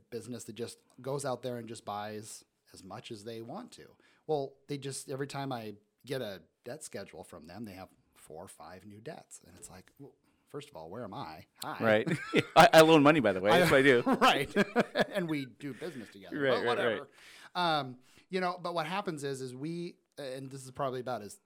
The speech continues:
Speaker 1: technical as I'll try to get on this podcast, is we care about the net cash flow and what we call ebitda when we're looking at cash flow for a business. And that is pretty much your net income, adding back depreciation, amortization,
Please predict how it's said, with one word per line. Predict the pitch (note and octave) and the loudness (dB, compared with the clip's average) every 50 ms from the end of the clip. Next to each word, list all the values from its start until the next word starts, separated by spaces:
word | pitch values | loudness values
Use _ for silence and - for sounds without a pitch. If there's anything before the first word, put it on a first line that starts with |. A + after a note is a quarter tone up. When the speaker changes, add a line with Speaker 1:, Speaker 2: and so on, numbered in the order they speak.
| _ - | _ -14
Speaker 1:
technical | - - - - D3+ C3 - C3 A#2+ A#2 | -12 -12 -10 -10 -12 -12 -10 -10 -10 -10
as | A2 G#2+ G#2+ | -10 -10 -12
I'll | G2+ G2 | -12 -12
try | - - - D#3 D3 | -12 -6 -4 -4 -4
to | C3 | -4
get | A#2 C3 C3 A2+ | -6 -8 -8 -8
on | G#2+ G#2 | -8 -12
this | G2+ F#2 - | -14 -16 -12
podcast, | - F#3+ A3 G#3 D3+ - - F#2+ F#2 F#2+ F2+ - - - | -10 -8 -6 -6 -8 -8 -12 -12 -12 -14 -14 -18 -16 -12
is | B2 A#2+ A#2 A2 A2 C#3 | -10 -8 -8 -8 -10 -14
we | A#2+ B2+ B2+ | -14 -14 -14
care | B2 - - D3+ C#3+ C#3 C#3 C#3 B2 | -14 -12 -10 -8 -6 -6 -6 -8 -8
about | B2 A#2+ A#2+ A2+ G#2 - | -8 -10 -10 -10 -10 -12
the | G#2+ | -14
net | G#2+ A2+ A#2 B2 B2 A#2 _ - | -16 -12 -10 -10 -10 -12 _ -18
cash | - A2 G#2+ G#2+ A2 - - - | -16 -12 -10 -10 -10 -12 -14 -12
flow | A2+ G#2+ G#2 G#2+ | -10 -8 -8 -8
and | G#2+ G#2 | -8 -10
what | G#2 F2 | -12 -14
we | F#2+ G2 | -16 -18
call | - - F2+ F#2 - _ - A#2+ | -16 -16 -16 -18 -18 _ -18 -14
ebitda | B2+ C3 A#2 A#2 G2+ F2+ - - D#2+ - _ _ _ _ _ _ _ _ _ | -12 -10 -10 -10 -10 -10 -14 -16 -16 -18 _ _ _ _ _ _ _ _ _
when | - B2+ A#2+ A#2+ | -12 -10 -10 -8
we're | A#2 A#2+ | -10 -10
looking | G#2 G#2+ A2 - A2 G2 F#2+ | -10 -12 -14 -14 -16 -18 -18
at | F#2+ F#2+ | -18 -20
cash | - - F#2+ F#2 - - | -18 -18 -18 -16 -16 -16
flow | F2 F2+ F2+ | -16 -18 -18
for | - - G2 | -16 -16 -16
a | F#2 | -14
business. | F#2 B2+ D3 C#3+ - D#2 D2+ - - - - | -12 -12 -12 -12 -14 -20 -20 -20 -20 -20 -18
And | G2+ A2+ | -16 -14
that | A#2 A#2+ A#2 | -14 -12 -12
is | A#2 G#2+ | -12 -12
pretty | - - - D3+ C3+ B2+ | -12 -8 -8 -6 -6 -6
much | A2+ A2 A2 G#2+ G2+ - - - _ - _ _ _ _ _ _ _ _ _ _ _ _ _ _ _ - | -10 -10 -12 -14 -14 -16 -20 -20 _ -20 _ _ _ _ _ _ _ _ _ _ _ _ _ _ _ -16
your | C#3 C#3 C3+ C#3 C3 | -12 -8 -6 -6 -6
net | B2+ C3 C3+ C3+ C#3 D3 - - | -6 -6 -6 -6 -6 -6 -6 -8
income, | C#3+ C#3 C#3 D3 C#3+ B2 A#2 G#2+ E2+ E2 F#2 F#2+ A#2 _ _ _ _ _ - | -12 -10 -8 -10 -10 -12 -14 -16 -16 -16 -18 -20 -20 _ _ _ _ _ -12
adding | B2 A#2+ B2+ B2+ B2+ B2+ A#2+ | -10 -8 -8 -8 -10 -12 -12
back | G#2+ G#2+ A2 G#2+ G#2+ G#2+ _ - _ - | -10 -10 -10 -10 -10 -12 _ -20 _ -18
depreciation, | A#2+ G#2 - - - A2+ G#2+ - - - G#2+ G#2 G2+ F#2+ - - G2+ F#2+ F#2+ F#2+ - G2+ | -18 -18 -16 -14 -12 -12 -12 -12 -12 -12 -12 -14 -14 -14 -16 -16 -18 -18 -20 -20 -20 -20
amortization, | G2+ G2+ G2 - - G2+ F2 F2+ F#2+ F#2+ F#2 - - G2+ F#2+ F#2 F2+ | -18 -18 -18 -18 -20 -20 -18 -16 -18 -18 -18 -18 -20 -20 -20 -20 -20